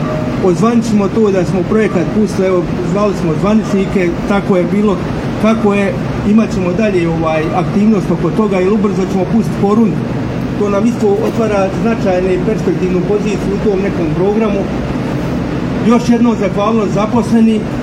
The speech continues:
treba nastaviti o-, obavljati svoje radne obaveze na način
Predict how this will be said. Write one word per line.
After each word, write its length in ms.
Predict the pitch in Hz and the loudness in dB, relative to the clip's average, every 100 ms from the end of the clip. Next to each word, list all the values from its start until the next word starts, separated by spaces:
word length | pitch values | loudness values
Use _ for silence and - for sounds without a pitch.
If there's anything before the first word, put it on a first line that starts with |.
| - | -2
treba 240 | 214 196 | -2 -2
nastaviti 500 | 196 214 226 190 160 175 190 | -2 -2 -2 -2 0 -2 0
o-, 200 | 190 214 | 0 0
obavljati 440 | 208 190 180 - | 2 2 0 0
svoje 220 | 214 208 | 0 2
radne 320 | 190 202 190 196 | 0 0 0 0
obaveze 460 | 196 185 175 170 | 0 0 0 0
na 140 | 170 170 | -2 0
način 380 | 180 196 202 | 0 0 -2